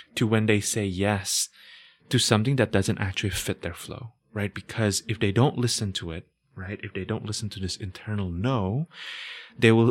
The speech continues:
also start to impact others' ability to have a certain flow, right? They'll start obstructing other people's flow.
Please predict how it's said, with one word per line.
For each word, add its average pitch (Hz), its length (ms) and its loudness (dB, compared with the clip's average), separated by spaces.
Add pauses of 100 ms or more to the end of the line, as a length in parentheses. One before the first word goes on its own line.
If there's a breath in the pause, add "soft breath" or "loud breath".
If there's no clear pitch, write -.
(160)
also 147 260 4
start 127 460 2
to - 160 -4 (120)
impact 123 760 0 (400)
others' 110 540 4
ability 110 540 -2
to - 180 -10
have 95 220 -4
a 92 40 -2
certain - 300 -6
flow, - 380 -12 (180)
right? 101 180 -4
They'll 107 200 4
start 135 380 0
obstructing 104 840 -4
other 95 200 -8
people's - 340 -10
flow. - 300 -10